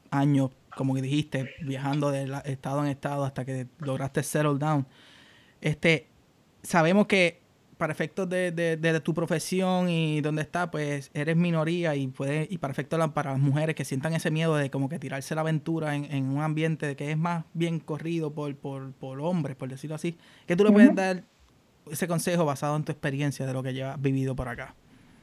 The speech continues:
Speaker 2: Sí, eh, pues mira, no te voy a negar que, que es un poco intimidante cuando llegas acá, ¿verdad? En, en mi caso, como que, este, yo creo que, por ejemplo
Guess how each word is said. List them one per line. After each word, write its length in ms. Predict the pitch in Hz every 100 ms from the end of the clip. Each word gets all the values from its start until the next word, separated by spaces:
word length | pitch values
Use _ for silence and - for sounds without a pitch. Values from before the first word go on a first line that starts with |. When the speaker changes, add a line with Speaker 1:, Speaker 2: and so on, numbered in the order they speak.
| - - - - _
Speaker 2:
Sí, 640 | - - 185 175 160 160 -
eh, 520 | 190 180 180 175 -
pues 160 | 208 202
mira, 560 | 208 220 196 165 - - -
no 260 | 185 170
te 100 | 170
voy 180 | 202 220
a 60 | 247
negar 360 | 247 175 180 208
que, 720 | 208 175 160 156 160 165 165
que 240 | - 170 160
es 60 |
un 220 | 170 180 185
poco 220 | 185 214
intimidante 720 | 220 226 180 156 156 170 160
cuando 240 | 156 160 151
llegas 600 | 147 151 170 185 185 180
acá, 300 | 170 165 190
¿verdad? 420 | 170 160 170 170
En, 180 | 156 -
en 160 | 151
mi 120 | 151 143
caso, 360 | 147 156 175
como 280 | 165 156 147
que, 560 | - - - - - - _
este, 800 | - - - _ - 151 143 143 143
yo 140 | 147 170
creo 260 | 185 220
que, 140 | 214 170
por 160 | 170
ejemplo 720 | 156 160 156 160 147 143 139